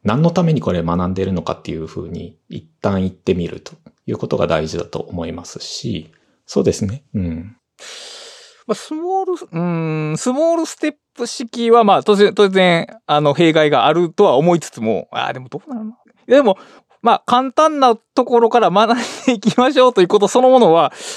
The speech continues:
Speaker 2: おかしくないような気はするんですけど、どうですかね？多分、プログラミングを覚えるときに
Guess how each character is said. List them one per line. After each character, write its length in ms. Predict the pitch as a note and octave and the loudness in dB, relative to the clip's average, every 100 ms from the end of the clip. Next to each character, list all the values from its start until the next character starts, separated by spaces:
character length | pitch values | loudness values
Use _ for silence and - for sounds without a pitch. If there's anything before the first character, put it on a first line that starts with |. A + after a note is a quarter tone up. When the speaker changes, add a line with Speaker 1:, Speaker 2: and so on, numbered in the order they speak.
| - | -6
Speaker 2:
お 100 | G3+ | -2
か 100 | B3+ | -2
し 140 | - | -2
く 140 | - A#3 | 0 2
な 120 | A#3+ | 4
い 80 | B3+ | 4
よ 140 | C#4+ | 4
う 20 | |
な 120 | F#3 F3 | 4 0
気 180 | F#3 | 2
は 80 | F#3 | 2
す 120 | - | 2
る 140 | F#3+ F3 | 2 2
ん 60 | |
で 80 | C3+ | 0
す 80 | - | -2
け 80 | C3 | 0
ど、 240 | B2 A2+ - _ - | 2 0 -4 _ 2
ど 320 | A3 G#3+ D#3+ | 6 8 6
う 20 | |
で 20 | A2 | 2
す 60 | |
か 80 | C3 | 0
ね？ 100 | D3+ | 2
多 80 | G3 | 4
分、 100 | G3 - - | 2 -2 -16
プ 100 | - | 0
ロ 200 | C4 C#4+ | 4 4
グ 80 | C4 | 4
ラ 140 | C#4 C4+ | 2 2
ミ 180 | C4 | 0
ン 300 | C4 C4 B3+ | -2 2 2
グ 120 | A#3+ A#3+ | 4 8
を 180 | A#3+ | 8
覚 220 | A3+ A#3+ A#3 | 8 6 6
え 40 | |
る 120 | A3+ | 2
と 140 | A3 A3 | 2 2
き 580 | - E3+ D3 C3+ A#2+ - | 0 -4 -4 -4 -6 -4
に 380 | F3 G#3 A#2+ | 2 2 2